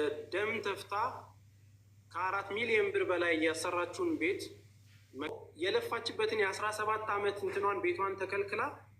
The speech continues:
በመከራ ውስጥ እዚህ አድ-፣ ከሶስት ልጆቿ ጋር እኛ ጋር ያለች እህት አለች፣ ና ያለው እዚህ ጋር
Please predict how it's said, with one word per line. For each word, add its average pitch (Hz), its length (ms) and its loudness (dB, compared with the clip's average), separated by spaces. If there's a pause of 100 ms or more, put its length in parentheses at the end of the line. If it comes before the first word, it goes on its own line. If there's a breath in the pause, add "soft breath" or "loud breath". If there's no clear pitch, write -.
በመከራ 202 400 -2
ውስጥ 208 180 0
እዚህ 180 200 0 (120)
አድ-፣ 160 260 -2
ከሶስት 208 460 -2
ልጆቿ 185 360 0 (100)
ጋር 185 180 -2
እኛ 165 160 0 (100)
ጋር 160 200 -2
ያለች 156 400 0
እህት 151 220 -4
አለች፣ 143 280 -4
ና 151 120 -4
ያለው 143 240 0
እዚህ - 200 -4
ጋር - 140 -6